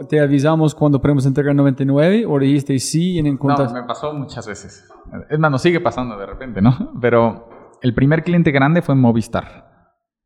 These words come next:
Speaker 2: Fue la telefonía Movistar, tenía un proyecto de entrega de unos chips nuevos que se llamaba Twenty, que era similar a lo que hace Virgin Mobile y todo, que utilizaban satélites de Movistar o de Telcel o de A T and T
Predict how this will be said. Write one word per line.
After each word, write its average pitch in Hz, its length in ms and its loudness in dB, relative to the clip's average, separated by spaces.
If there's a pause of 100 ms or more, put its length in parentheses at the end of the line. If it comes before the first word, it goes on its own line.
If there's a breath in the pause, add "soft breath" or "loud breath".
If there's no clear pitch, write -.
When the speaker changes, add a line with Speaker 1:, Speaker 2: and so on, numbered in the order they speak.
(500)
Speaker 2:
Fue 113 160 0
la 104 160 0
telefonía 107 400 0
Movistar, 117 640 0 (100)
tenía 117 200 2
un 117 80 2
proyecto 117 580 0
de 113 120 0
entrega 113 460 2
de 104 120 0
unos 110 300 2
chips - 600 -16
nuevos 127 800 0
que 113 80 -6
se 110 80 -2
llamaba 110 220 2
Twenty, 165 360 2 (220)
que 123 80 -6
era 120 440 0
similar 117 340 0
a 117 60 -4
lo 117 40 -10
que 117 60 -12
hace 113 140 -10
Virgin 110 320 4
Mobile 107 440 2
y 98 80 -4
todo, 113 260 0
que 104 80 -8
utilizaban 110 640 -2 (280 loud breath)
satélites 127 720 -2
de 110 60 -2
Movistar 117 640 -2
o 101 100 -6
de 98 220 -8
Telcel 127 680 -2
o 101 120 -10
de 98 300 -6
A 117 100 -6
T 139 80 -4
and 135 100 -2
T 160 80 -2